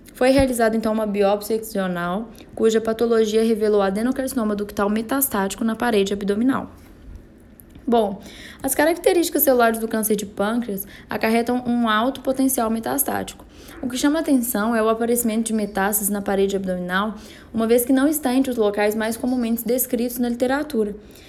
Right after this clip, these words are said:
E ainda, essa paciente possuía duas lesões císticas diferentes, precursoras de malignidade na mesma glândula. Não dá pra afirmar se esse fato isolado associa-se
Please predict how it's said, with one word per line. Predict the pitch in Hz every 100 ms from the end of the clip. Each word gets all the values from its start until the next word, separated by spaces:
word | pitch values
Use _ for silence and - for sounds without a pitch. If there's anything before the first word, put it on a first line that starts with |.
| -
E | 262
ainda, | 254 233 233 302 226
essa | 208 214
paciente | 240 233 240 240
possuía | 240 240 233 214
duas | 220 294
lesões | 294 269 240 240
císticas | - 233 240 - 220
diferentes, | 202 226 208 214 240 -
precursoras | 240 240 240 - - 233 254
de | 240
malignidade | 220 208 196 190 185 214 208
na | 226
mesma | 240 226 240 202
glândula. | 185 175 170 175 - - - - - -
Não | 254
dá | 269
pra | 285 311
afirmar | 311 285 220 220 247
se |
esse | 233 -
fato | 214 208
isolado | 214 208 202 190 202 208
associa-se | 202 208 - 196 208